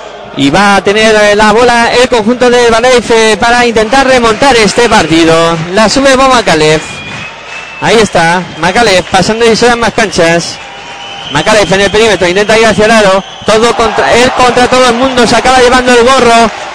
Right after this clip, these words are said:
Ahí de Jan Oleri, que está realizando un gran partido. Bola para Roland Smith. Este al poste bajo para Paco Cruz.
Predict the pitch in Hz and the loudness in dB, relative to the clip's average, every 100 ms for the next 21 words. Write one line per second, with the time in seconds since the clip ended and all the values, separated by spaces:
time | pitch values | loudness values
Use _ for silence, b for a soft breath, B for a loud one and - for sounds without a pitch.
0 | - 143 208 247 240 240 233 247 240 262 | -6 -2 2 2 2 2 2 2 2 2
1 | 254 240 233 214 214 233 233 233 226 208 | 2 2 0 0 -2 0 0 2 2 0
2 | 247 247 240 247 240 233 254 254 226 226 | 0 0 0 0 0 -2 0 0 2 2
3 | 233 220 233 233 233 226 202 233 247 233 | 0 0 0 2 2 4 2 2 2 0
4 | 233 254 240 220 214 247 226 208 226 226 | 0 0 0 0 0 2 0 0 0 0
5 | 240 220 220 226 220 240 226 240 254 233 | 0 2 0 0 2 2 2 4 4 4